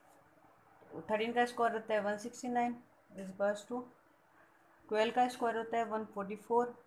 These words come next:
plus क्यू आर दे नहीं रखा, क्या find करना है, ये वन फ़ोर्टी फ़ोर इधर चल जाएगा तो ये minus हो जाएगा, माइनस वन फ़ोर्टी फ़ोर is equals to क्यू आर स्क्वायर।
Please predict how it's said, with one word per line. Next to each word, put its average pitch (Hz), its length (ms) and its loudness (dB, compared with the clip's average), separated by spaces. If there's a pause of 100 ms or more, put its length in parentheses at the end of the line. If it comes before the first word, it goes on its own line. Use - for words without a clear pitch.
(160)
plus 196 360 -6
क्यू 214 140 -4
आर 196 160 4
दे 196 200 -4
नहीं 220 260 -8
रखा, 226 220 -12
क्या 190 260 -10
find 185 240 -10
करना 180 240 -10
है, 208 100 -8 (1800)
ये 220 380 2 (120)
वन 214 160 4
फ़ोर्टी 226 200 -2
फ़ोर 226 160 0
इधर 208 280 0
चल 208 140 0
जाएगा 226 220 2
तो 226 120 -4
ये 220 80 0
minus 202 380 0
हो 233 80 0
जाएगा, 220 340 -2 (840)
माइनस 202 460 -2
वन 196 180 -4
फ़ोर्टी 202 320 -14
फ़ोर 233 320 -6 (280)
is 202 40 -14
equals 196 400 -16
to 233 160 -16 (720)
क्यू 185 320 -12
आर 196 120 -8 (360)
स्क्वायर। 202 340 -4